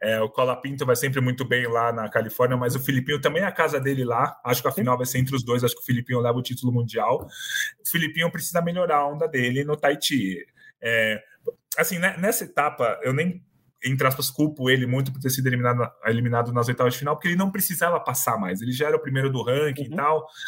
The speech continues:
Speaker 1: Seria legal ele ter passado? Seria, mas ele com certeza se poupou e tal. Mas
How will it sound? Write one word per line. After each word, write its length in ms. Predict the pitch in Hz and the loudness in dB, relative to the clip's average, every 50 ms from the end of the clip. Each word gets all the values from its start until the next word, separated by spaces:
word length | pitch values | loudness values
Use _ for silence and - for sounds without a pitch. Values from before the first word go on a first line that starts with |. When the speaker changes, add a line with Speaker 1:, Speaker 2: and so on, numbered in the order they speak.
| - - - - | -10 -10 -12 -10
Speaker 1:
Seria 220 | - - 196 196 196 | -6 0 4 4 4
legal 220 | 180 170 175 170 | 4 4 2 0
ele 100 | 160 151 | 0 0
ter 80 | - 151 | -2 -4
passado? 320 | - 147 139 - 180 180 - | -2 -2 0 0 -2 -2 -2
Seria, 320 | - 185 170 147 143 123 | -4 -2 2 4 4 4
mas 160 | 120 139 156 | 4 4 0
ele 100 | 175 180 | -2 -4
com 100 | - 190 | -2 -2
certeza 340 | - 202 - - 156 156 156 | -2 0 0 0 0 0 0
se 160 | - - 131 | -2 -2 0
poupou 400 | - 165 151 135 - - 139 135 | 0 0 0 0 2 0 0 0
e 80 | 135 135 | 0 -2
tal. 260 | - 123 117 117 117 | -2 0 0 0 0
Mas 240 | 131 135 135 131 | 0 0 -2 -2